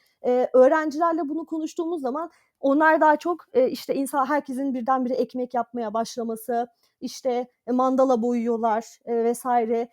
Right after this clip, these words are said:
İşte diziler, birbirlerine dizi film önerilerinde bulunuyorlar. Netflix'ten artık herkes haberdar. Herkes mutlaka, e, bir Netflix üyeliğine sahip olmaya çalışıyor. E, bunlardan söz ediyorlar. Hani birazcık daha böyle tiye alıyorlar bu süreci. Ama eğer bugün sosyal medya olmasaydı,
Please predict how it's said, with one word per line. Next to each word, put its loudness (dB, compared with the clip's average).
İşte -2
diziler, 2
birbirlerine -2
dizi -6
film -8
önerilerinde -2
bulunuyorlar. -4
Netflix'ten -8
artık -6
herkes 0
haberdar. -4
Herkes 0
mutlaka, -8
e, -2
bir -4
Netflix -4
üyeliğine -6
sahip -6
olmaya -6
çalışıyor. -6
E, 2
bunlardan 4
söz -4
ediyorlar. 0
Hani -4
birazcık 0
daha 2
böyle 0
tiye -2
alıyorlar -2
bu -14
süreci. -8
Ama 2
eğer 0
bugün -6
sosyal -4
medya -2
olmasaydı, 0